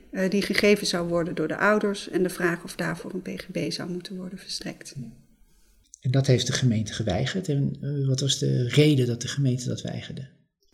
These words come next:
Speaker 1: Eh, de reden was dat het gezin in staat wordt geacht om, eh,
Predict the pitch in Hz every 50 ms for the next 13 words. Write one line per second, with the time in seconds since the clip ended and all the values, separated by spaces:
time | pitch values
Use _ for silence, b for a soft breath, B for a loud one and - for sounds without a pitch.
0 | _ - - 208 214 214 214 208 208 208 208 214 214 226 226 247 262 233 240 208
1 | 202 220 214 202 208 - - 190 202 202 202 196 - - - - - 208 - 214
2 | 214 202 190 202 196 - - 214 208 208 202 196 190 190 - - 202 - - 196
3 | 190 - - - - - - 185 185 180 175 175 175 175 175 175